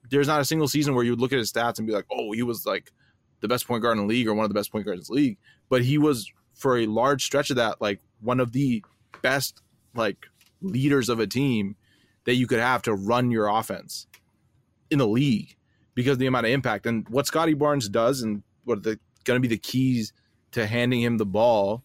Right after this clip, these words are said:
on offense is how well is he controlling the pace? As you mentioned, how, how quickly is the ball finding the correct mismatches and making the right reads?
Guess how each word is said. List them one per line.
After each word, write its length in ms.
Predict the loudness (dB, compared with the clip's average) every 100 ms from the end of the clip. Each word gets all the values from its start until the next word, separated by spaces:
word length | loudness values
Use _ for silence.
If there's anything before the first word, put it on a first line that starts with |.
| _
on 180 | -6 -2
offense 460 | 0 0 0 -2 0
is 300 | 0 0 -4 _ _ _ _ _ _
how 220 | -2 2
well 160 | 4 4
is 80 | 4
he 80 | 0
controlling 400 | 0 2 2 0
the 80 |
pace? 480 | 2 2 2 -2 -8 _ -2
As 200 | -2 0
you 80 | 0
mentioned, 360 | 0 0 -4
how, 420 | -2 0 2 0 -4 _ -20
how 320 | -4 -2 0
quickly 300 | -2 0 0
is 100 | 0
the 80 | 0
ball 180 | 0
finding 400 | 0 -2 0 0
the 80 | -2
correct 300 | -2 -4 -2
mismatches 580 | -6 -4 -2 0 -2 -2
and 140 | -2
making 260 | -2 -2 -4
the 80 | 0
right 220 | 0 -2
reads? 420 | -2 -2 -2 -6